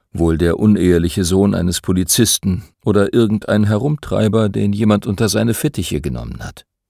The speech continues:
„Sie werden in der Yxmet-Gränd verlangt. Einen Moment.“ In seinem Zimmer ist es duster und er muss seine Böjling drehen, damit sich das wenige Licht in den Rosenschliffsteinen fängt und er die Zeit ablesen kann.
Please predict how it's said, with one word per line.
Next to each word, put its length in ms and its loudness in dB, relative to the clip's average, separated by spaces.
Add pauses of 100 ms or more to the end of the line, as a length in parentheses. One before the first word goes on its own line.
(640)
„Sie 220 2
werden 220 2
in 120 4
der 160 6
Yxmet-Gränd 680 4
verlangt. 600 2 (680)
Einen 280 4
Moment.“ 600 2 (840)
In 200 6
seinem 280 2
Zimmer 320 4
ist 180 -2
es 140 -2
duster 640 -4
und 180 -2
er 80 0
muss 220 0
seine 220 0
Böjling 500 0
drehen, 420 0
damit 320 -2
sich 160 -6
das 220 -4
wenige 360 0
Licht 360 -2
in 160 0
den 120 0
Rosenschliffsteinen 1040 -2
fängt 540 -2
und 160 0
er 120 2
die 140 -4
Zeit 360 -6
ablesen 460 -8
kann. 280 -14